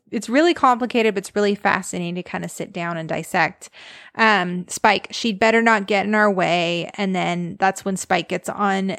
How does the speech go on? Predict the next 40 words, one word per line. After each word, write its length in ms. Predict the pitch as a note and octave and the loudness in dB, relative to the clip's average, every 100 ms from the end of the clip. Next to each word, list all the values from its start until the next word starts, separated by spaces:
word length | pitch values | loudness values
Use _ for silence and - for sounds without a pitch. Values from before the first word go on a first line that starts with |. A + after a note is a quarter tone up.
| - | -6
Angelus's 600 | G3 F#3 E3+ F3 F#3+ F3 | -4 -2 -2 -4 -6 -6
nerves. 440 | F#3 F3+ F3+ F3 | -4 -2 -2 -6
"Spike, 440 | - - A#3+ A#3+ A3 | -6 0 0 -2 2
my 180 | A#3+ | 2
boy," 480 | G#3+ A3 G#3+ G#3+ A#3+ | 6 6 6 6 4
as 120 | G#3 | 2
he 80 | G#3 | -2
slams 420 | F#3+ F#3+ F3+ F#3+ | -2 -2 -2 -2
a 40 | F#3+ | 0
box, 440 | F#3+ F3 - - | 2 2 0 -10
"you 80 | G3 | -4
really 240 | A#3 D4 D4 | 0 2 4
don't 280 | C#4 C4+ A3 | 2 0 0
get 160 | F3+ | 2
it, 200 | E3 F#3 | 0 -4
do 100 | F#3 | -2
you?" 320 | E3+ E3+ D#3 - - - - _ - | -2 -2 -4 -6 -14 -16 -18 _ 0
And 380 | A#3+ A#3 A3 - - | 2 4 2 -2 0
we're 160 | A#3 | 2
getting 300 | A#3 C4 D#4 | 4 2 4
the 80 | D4 | 2
sense 280 | - A#3 G#3+ | 2 2 2
that 140 | A3 | 0
Angelus 460 | G3+ G3 F#3 F3+ F3+ | 0 0 2 2 0
has 300 | - G3+ G3 | -2 -2 -2
a 80 | F#3+ | -6
temper 540 | - F#3 F#3 A3+ A#3 | -4 -4 2 4 4
and 140 | - | 2
is 120 | F#3 - | -2 -2
kind 240 | - B3 | 0 2
of 80 | A#3 | 2
just 160 | F#3 | -2
waiting 460 | F#3+ E3 F3+ F#3 F#3+ | -2 0 2 2 0
to 120 | - | -2
explode. 560 | - - - F3+ C#3+ F3+ | -6 -6 -4 0 2 2
Like, 160 | F#3+ | 0
he 120 | - G#3 | 0 -2
has 280 | - G#3+ | 0 0
this, 160 | A3 A#3 | -2 0
like, 220 | A3 F#3 | 2 0